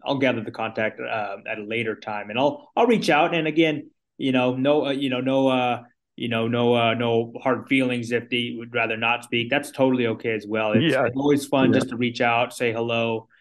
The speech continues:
Speaker 1: and, uh, some people will, will, will want and some people won't. And that's totally, that's totally fine, right? Um,
Speaker 2: Yep.
Speaker 1: that's totally okay. But, uh,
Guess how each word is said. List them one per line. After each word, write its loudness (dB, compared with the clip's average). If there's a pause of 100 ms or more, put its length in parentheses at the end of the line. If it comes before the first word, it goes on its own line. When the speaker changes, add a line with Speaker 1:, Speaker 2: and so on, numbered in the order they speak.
(300)
Speaker 1:
and, -2
uh, 0
some -4
people 0
will, 2
will, -2
will -2
want -2
and -12
some -8
people -6
won't. -6
And -8
that's -6 (100)
totally, -6
that's -12
totally -12
fine, -12
right? -14 (100)
Um, -16
Speaker 2:
Yep. 0 (500)
Speaker 1:
that's -8
totally -8
okay. -8
But, -8
uh, -8